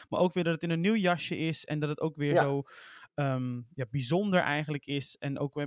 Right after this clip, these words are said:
Speaker 1: juist zo'n jukebox musical werkt ook gewoon heel erg goed. Dus we hopen eigenlijk gewoon dat iedereen massaal naar de bioscoop toe komt. Eh, ik geloof vanaf twaalf
Speaker 2: Dat hoop ik ook,
Speaker 1: oktober,
Speaker 2: dat hoop ik ook.
Speaker 1: toch? Twaalf oktober, eh, eh, is, eh,
Speaker 2: Precies.
Speaker 1: is, is de première?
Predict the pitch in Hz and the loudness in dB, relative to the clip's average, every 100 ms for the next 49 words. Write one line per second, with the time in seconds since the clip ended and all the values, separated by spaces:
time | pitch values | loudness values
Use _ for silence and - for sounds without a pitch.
0 | 135 131 160 - 151 139 131 156 151 135 | -4 -2 -2 0 -4 -4 -4 -4 -4 -4
1 | 131 - 143 131 131 127 139 135 - - | -8 -4 -6 -4 -4 -2 -2 -2 -12 -6
2 | 131 127 123 110 - 139 - 127 - - | -2 0 -2 -4 -4 -6 -6 -10 -10 -6
3 | 120 160 - 220 269 277 262 208 208 196 | 0 0 4 4 4 2 0 -2 -4 -2
4 | 185 175 - 175 170 147 151 - 196 208 | -2 -2 -2 -2 -2 -4 -8 -4 -4 -2
5 | 160 131 170 247 - - - - 175 170 | -4 -2 -4 -4 -12 -20 -20 -2 2 4
6 | - 175 - 175 202 330 370 - - - | 4 -2 0 4 6 6 6 -2 -10 -2
7 | 208 - - 269 359 - 185 214 269 302 | 0 0 2 4 8 8 10 10 10 10
8 | 269 311 453 - - - - - _ _ | 8 8 6 4 6 4 4 -6 _ _
9 | 339 453 - 285 302 247 - 302 294 294 | -2 -2 0 0 0 -4 -2 0 0 -2
10 | - 254 247 254 254 247 - 240 233 226 | 0 0 0 0 0 0 0 4 6 8
11 | 240 196 - - - 233 240 233 262 415 | 8 6 4 -6 -2 0 2 2 0 -4